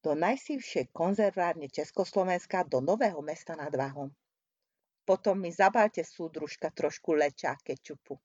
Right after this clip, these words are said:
Pokúšal sa Adam žartom uvoľniť napätie, ktoré medzi nimi odrazu vzniklo.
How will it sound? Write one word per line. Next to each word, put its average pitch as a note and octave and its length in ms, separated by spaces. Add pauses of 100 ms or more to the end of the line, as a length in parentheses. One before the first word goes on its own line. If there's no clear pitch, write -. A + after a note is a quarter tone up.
(920)
Pokúšal E3 480
sa - 240
Adam F3+ 240
žartom D#3+ 640
uvoľniť D#3+ 560
napätie, D#3 480
ktoré D3+ 240
medzi D3+ 320
nimi D3 240
odrazu D3 480
vzniklo. C#3 560